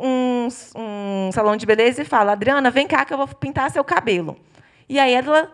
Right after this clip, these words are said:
sai dali, eles falam, "Não vou te pagar, você não precisa pagar nada, mas a gente também não vai te pagar nada", enfim. Ela gosta tanto do serviço que ela chega na rede social e fala, "Gente, pintei meu cabelo com fulano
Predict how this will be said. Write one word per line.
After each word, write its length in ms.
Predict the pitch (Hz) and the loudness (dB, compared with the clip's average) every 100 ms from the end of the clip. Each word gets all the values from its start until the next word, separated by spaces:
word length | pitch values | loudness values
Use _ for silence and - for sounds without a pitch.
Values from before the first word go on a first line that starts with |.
| - | -8
sai 260 | - 269 | 2 4
dali, 260 | 254 269 254 | 4 4 2
eles 140 | 302 | 0
falam, 220 | 330 247 | 2 2
"Não 60 | 233 | 4
vou 100 | 262 | 0
te 100 | 277 | 2
pagar, 320 | - 262 262 | 0 2 0
você 120 | 233 | -2
não 60 | 262 | -6
precisa 120 | 269 | -4
pagar 320 | 262 240 233 | 0 2 4
nada, 320 | 220 233 294 254 | 2 0 0 0
mas 180 | 247 | 0
a 40 | 247 | -2
gente 200 | 240 240 | -6 -2
também 160 | 233 | -2
não 80 | 226 | 0
vai 120 | 220 | 0
te 100 | 202 | -2
pagar 300 | - 202 202 | -2 0 0
nada", 340 | 233 208 233 247 | 2 4 4 2
enfim. 340 | 392 - 185 - - - - | -2 -6 -6 -8 -20 -20 -2
Ela 200 | - 277 | 4 6
gosta 280 | 269 269 285 | 6 6 4
tanto 260 | 277 285 262 | 2 0 -2
do 60 | |
serviço 400 | 269 285 285 403 | -2 -2 -2 -4
que 60 | - | -2
ela 120 | 277 | 0
chega 220 | - 247 | 0 0
na 60 | 240 | 2
rede 180 | 233 240 | 0 -2
social 320 | 240 254 247 | -2 2 2
e 60 | |
fala, 300 | 277 254 196 | 2 2 2
"Gente, 320 | 240 262 320 - | 0 -2 -6 -10
pintei 260 | 247 262 | -2 2
meu 100 | 269 | 4
cabelo 380 | 269 285 233 233 | 4 2 0 -2
com 100 | 240 | -8
fulano 640 | 262 240 226 262 370 392 | -8 -4 0 0 -2 -6